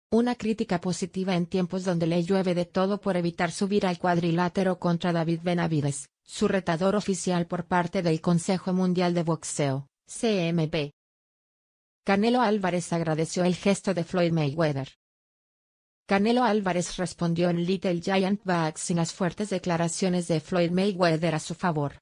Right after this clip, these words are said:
las cuales contrastan con las del mundo del boxeo. El mexicano manifestó sentirse especial al escuchar los comentarios del Money,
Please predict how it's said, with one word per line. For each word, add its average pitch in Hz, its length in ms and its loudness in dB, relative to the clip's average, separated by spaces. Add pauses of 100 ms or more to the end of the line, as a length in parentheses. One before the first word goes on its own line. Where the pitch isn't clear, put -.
(140)
las 180 260 0
cuales 202 380 -2
contrastan 196 640 0
con 170 180 0
las 156 160 2
del 151 140 -2
mundo 175 280 2
del 160 180 0
boxeo. 143 580 -2 (360)
El 196 140 4
mexicano 220 600 0
manifestó 196 580 0
sentirse 175 580 -2
especial 180 500 -2
al 180 120 0
escuchar 190 540 -2
los 190 180 -2
comentarios 175 720 0
del 156 120 2
Money, 151 380 0